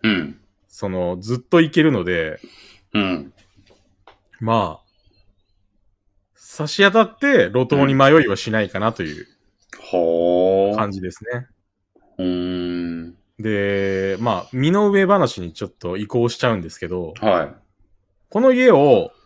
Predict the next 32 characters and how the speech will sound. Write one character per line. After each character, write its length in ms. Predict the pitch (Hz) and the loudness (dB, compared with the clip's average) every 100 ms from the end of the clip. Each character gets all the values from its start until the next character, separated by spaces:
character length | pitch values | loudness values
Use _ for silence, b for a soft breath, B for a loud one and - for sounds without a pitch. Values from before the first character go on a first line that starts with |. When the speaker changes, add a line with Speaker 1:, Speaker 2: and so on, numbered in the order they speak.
| _ | _
Speaker 1:
は 80 | 95 | 2
い。 40 | |
Speaker 2:
ま 60 | 160 | 4
あ、 200 | 98 - | 2 2
追 160 | 147 254 | 2 4
い 20 | |
出 100 | 269 | 4
さ 120 | 247 | 4
れ 80 | 240 | 4
る 100 | 147 | 2
み 100 | 98 | 0
た 120 | 95 | -2
い 20 | |
な 60 | 90 | -2
話 260 | 107 - | -4 -6
を 40 | 90 | -10
し 80 | - | -2
て 60 | |
た 100 | 139 | -2
じ 80 | 101 | 0
ゃ 20 | |
な 80 | 87 | -4
い 40 | |
で 60 | 82 | -8
す 80 | - | -12
か、 220 | 80 80 107 | -14 -14 -10
前 80 | - | -2
回。 100 | 107 | 0
Speaker 1:
は 120 | 85 | 0
い。 100 | - _ _ _ | -4 _ _ _
は 280 | 101 82 | -4 -4
い。 40 | 73 | -6